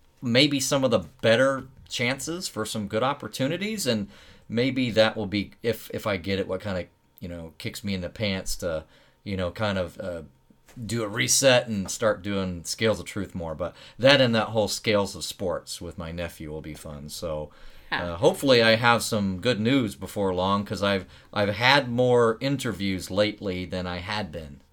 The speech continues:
Speaker 2: Well,
Speaker 1: And
Speaker 2: this,
Speaker 1: some of
Speaker 2: this
Speaker 1: them look
Speaker 2: show
Speaker 1: pretty
Speaker 2: is in the
Speaker 1: good.
Speaker 2: middle of November because we're, we're doing this in October because I'm getting ready to be gone for three Wednesdays in a row. So we've been recording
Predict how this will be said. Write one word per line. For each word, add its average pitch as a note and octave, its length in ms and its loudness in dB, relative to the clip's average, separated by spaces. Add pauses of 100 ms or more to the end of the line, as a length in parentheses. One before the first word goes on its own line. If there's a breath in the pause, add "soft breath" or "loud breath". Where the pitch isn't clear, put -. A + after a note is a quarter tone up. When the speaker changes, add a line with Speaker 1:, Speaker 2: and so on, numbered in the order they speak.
Speaker 2:
Well, B3+ 280 6
Speaker 1:
And F#3+ 80 -12
Speaker 2:
this, - 240 2
Speaker 1:
some C#4+ 220 4
of C#4 60 6
Speaker 2:
this A#3+ 200 6
Speaker 1:
them D4 100 8
look C#4+ 80 10
Speaker 2:
show C4+ 80 8
Speaker 1:
pretty A3 160 4
Speaker 2:
is B3+ 160 6
in A#3 60 4
the A#3 60 4
Speaker 1:
good. A3+ 60 2
Speaker 2:
middle C4 280 6
of A#3 180 6
November G#3+ 800 2 (300 loud breath)
because A#3+ 320 4
we're, G#3+ 220 4
we're A#3 220 4
doing D#4+ 400 2
this C4+ 180 4
in B3 360 4
October C4+ 520 4
because C4 340 2
I'm C4 200 4
getting B3 260 4
ready A3 200 6
to G3+ 80 -4
be G3+ 120 -4
gone A#3 300 0
for G#3 120 -6
three G#3+ 300 0
Wednesdays F#3+ 580 0
in F#3+ 120 0
a F3+ 80 -2
row. F3+ 440 0 (260 loud breath)
So A3 400 6
we've A3+ 180 2
been G#3+ 240 2
recording C#4 760 0